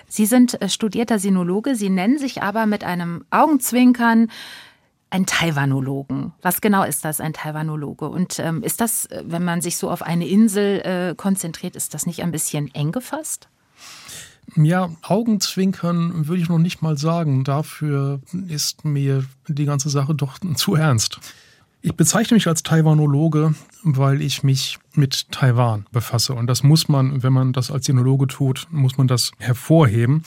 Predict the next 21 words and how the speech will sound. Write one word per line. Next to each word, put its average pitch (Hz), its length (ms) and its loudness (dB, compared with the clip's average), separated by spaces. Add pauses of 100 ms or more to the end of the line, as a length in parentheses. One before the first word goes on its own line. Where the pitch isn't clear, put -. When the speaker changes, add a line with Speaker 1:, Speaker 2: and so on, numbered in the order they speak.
(460)
Speaker 2:
weil 131 140 2
es 143 120 0
ein, 135 320 2
in 143 340 2
meiner 151 560 2
Sicht 135 380 -2
ein 131 460 0
eigenes 131 720 2
Feld 123 380 2
ist. 101 260 -10
Und 135 140 -6
zwar 131 240 0
ein 131 300 0
sehr, 151 300 2
sehr 143 180 4
großes. 123 540 -2
Es 135 160 -4
mag 151 240 0 (120)
jetzt 143 280 -2 (220)
räumlich 139 560 4
gesehen 131 540 0